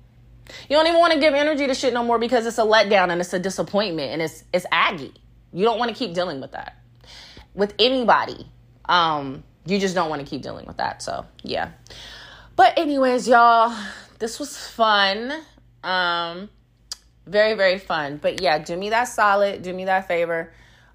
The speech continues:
Uh, let's get Instagram back right. Miss Pretzel the goat. Um, continue to support TikTok, of course. And then also f-, make sure y'all follow the backup page for TikTok, uh, Miss Pretzel Backup. Make sure y'all follow that too. It's at sixty-five thousand, so we're good.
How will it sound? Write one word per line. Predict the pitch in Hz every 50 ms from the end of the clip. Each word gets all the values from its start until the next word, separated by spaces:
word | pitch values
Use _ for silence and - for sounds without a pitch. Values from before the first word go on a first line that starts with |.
| -
Uh, | 156 156 156
let's | 151 156 160 160
get | 156 175 165 -
Instagram | 190 202 - - 185 180 180 170 170 170 165
back | 165 160 165 165
right. | 175 165 160 156 156 156 - - - - - -
Miss | 165 156 156 156 -
Pretzel | - - 175 165 165 - 180 170
the | 175 180
goat. | 175 160 151 156 156 151 - - - _ - _ _ _ _ _ - - - - - _ _ _ _ - 156
Um, | 160 156 156 156 160
continue | - - 165 165 165 - - 175 180 180 175 175 175
to | - - 185
support | - - - - - 208 185 180 165
TikTok, | - - 196 - - 202 160 160 -
of | 180 180 -
course. | - - - 190 165 151 147 156 175 - - - - - - - - - - - - -
And | - 170 175
then | 170 160 -
also | - 180 190 214 208 - 208 202
f-, | 202 - - -
make | 202 208
sure | - - 226 220
y'all | 214 208 208
follow | 208 - 214 202 196 196 190 180
the | 170
backup | 147 175 165 165 170 180 156 151 -
page | 180 147 143 143 139 - -
for | - 139
TikTok, | 135 - 151 135 - - 156 131 127 - - - -
uh, | - 139 131
Miss | 135 143 143 143 -
Pretzel | - - 151 143 - 156 139
Backup. | 131 139 135 131 131 - 147 147 147 - - - _ -
Make | - 143 139 -
sure | - 170
y'all | 156 156 147 147
follow | 147 - 143 143 143 139
that | 135 135 135 -
too. | - 175 165 165
It's | 165 -
at | 220 233
sixty-five | 247 - - 240 240 - 226 - 208 190 185 185
thousand, | - 175 180 185 185 196 185 185 190
so | - 160 147
we're | 143 135
good. | 131 139 143 147 160 170 175 170 170